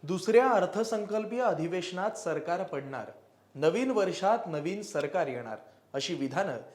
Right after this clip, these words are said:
गेल्या काही दिवसांपासून विरोधी पक्षातील नेत्यांकडून केली जात होती. त्यात दिनांक दहा जानेवारी रोजी शिवसेना कुणाची, कोण पात्र, कोण अपात्र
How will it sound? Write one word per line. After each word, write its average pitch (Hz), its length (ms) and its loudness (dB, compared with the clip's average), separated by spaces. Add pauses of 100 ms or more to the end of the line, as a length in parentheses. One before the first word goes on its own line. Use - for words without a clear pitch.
(260)
गेल्या 190 240 2
काही 220 240 2
दिवसांपासून 202 760 -2
विरोधी 170 380 -2
पक्षातील 175 580 -4
नेत्यांकडून 143 680 -4
केली 170 540 -6
जात 131 220 -4
होती. 113 340 -12 (320)
त्यात 196 240 2
दिनांक 175 440 0
दहा 175 360 2
जानेवारी 190 500 0
रोजी 139 440 -4 (160)
शिवसेना 214 580 2
कुणाची, 196 640 -4 (240)
कोण 202 240 0
पात्र, 165 480 2 (320)
कोण 180 160 0 (120)
अपात्र 202 480 0